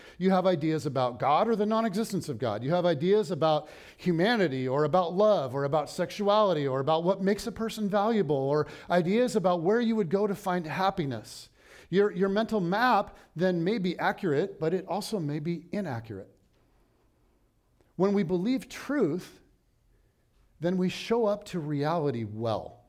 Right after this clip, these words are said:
But when we believe lies, then we cannot show up in a way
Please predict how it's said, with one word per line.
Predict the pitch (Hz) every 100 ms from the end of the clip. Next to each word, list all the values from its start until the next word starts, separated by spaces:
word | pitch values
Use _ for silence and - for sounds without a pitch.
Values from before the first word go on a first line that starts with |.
| _ _ _ _ _ _ _ -
But | - 185
when | 196
we | 208
believe | 170 180 180 202 151
lies, | 180 247 220 160 175 - - - -
then | 190
we | 190
cannot | 190 - 220 247 214 -
show | - 202
up | 170 202 226
in | 196
a |
way | 147 127 113 135